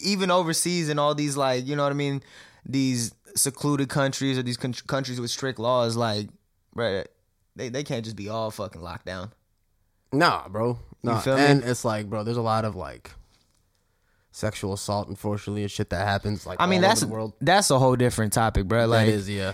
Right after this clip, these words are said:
Speaker 1: you
Speaker 2: We
Speaker 1: feel
Speaker 2: talking,
Speaker 1: me?
Speaker 2: we talking about con-, consensual over here.
Speaker 1: Yeah, yeah, yeah, like, 'cause it, I'm not gonna lie, bro. You, you can never hold that against a female. You know what I mean?
Speaker 2: Yeah.
Speaker 1: Like, that's, like, one of the sickest things you, like, they could even experience. So it's just like,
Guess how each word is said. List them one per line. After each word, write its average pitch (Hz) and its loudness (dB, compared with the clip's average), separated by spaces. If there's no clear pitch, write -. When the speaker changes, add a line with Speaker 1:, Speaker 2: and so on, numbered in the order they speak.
Speaker 1:
you 139 4
Speaker 2:
We - 4
Speaker 1:
feel 156 6
Speaker 2:
talking, 165 8
Speaker 1:
me? 165 4
Speaker 2:
we 165 6
talking 110 4
about 98 -4
con-, 95 -10
consensual - -12
over - -12
here. 110 -8
Speaker 1:
Yeah, 147 6
yeah, 120 4
yeah, 110 2
like, 120 2
'cause 139 0
it, - 2
I'm 185 4
not 143 6
gonna 131 4
lie, 135 6
bro. 131 2
You, 165 2
you 190 2
can 123 2
never 123 4
hold 120 4
that 113 4
against 113 2
a 110 -2
female. 107 2
You 113 -4
know 117 -4
what 117 -2
I 117 -4
mean? 117 -4
Speaker 2:
Yeah. - -8
Speaker 1:
Like, 107 -4
that's, 147 4
like, 127 4
one 127 2
of 123 0
the 131 -2
sickest 123 -6
things 117 -10
you, 117 -12
like, 104 -12
they 117 -4
could - -12
even 101 -8
experience. 104 -2
So 110 0
it's 120 -2
just 110 0
like, 107 -6